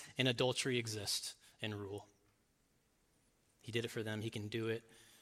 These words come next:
for you. So here's, here's your application tonight. I've, I've stolen this from one of my favorite pastors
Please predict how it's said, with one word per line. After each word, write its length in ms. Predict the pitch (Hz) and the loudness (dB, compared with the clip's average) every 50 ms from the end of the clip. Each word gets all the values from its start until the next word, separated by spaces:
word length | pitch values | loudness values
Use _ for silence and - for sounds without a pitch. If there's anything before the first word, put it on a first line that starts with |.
| _ _ | _ _
for 180 | - - - 131 | -2 4 4 4
you. 140 | 117 107 101 | 6 6 4
So 120 | - 143 | 6 8
here's, 320 | 120 170 190 190 175 - | 10 12 12 12 12 8
here's 300 | - - 170 180 180 156 | 6 6 8 10 10 10
your 100 | 165 170 | 12 12
application 520 | 165 160 156 151 - - 135 120 - - 120 | 12 10 10 8 6 6 8 8 8 6 6
tonight. 240 | 117 113 107 110 123 | 4 4 4 4 6
I've, 220 | 120 120 117 - | 6 4 2 2
I've 160 | - 143 127 - | 2 2 6 6
stolen 380 | - - 160 151 147 151 151 | 8 10 10 10 10 10 8
this 200 | 147 143 131 - | 8 6 6 4
from 420 | - - 156 143 139 135 135 139 143 | 4 6 8 8 10 8 8 4 2
one 180 | 156 143 135 135 | 2 2 2 2
of 140 | 131 120 | 2 2
my 140 | - 135 123 | 2 2 2
favorite 280 | - - 131 123 127 123 | 2 2 2 0 0 0
pastors 680 | - 131 123 117 - - - 135 127 127 117 - - | 2 2 2 2 2 0 0 2 2 2 2 2 0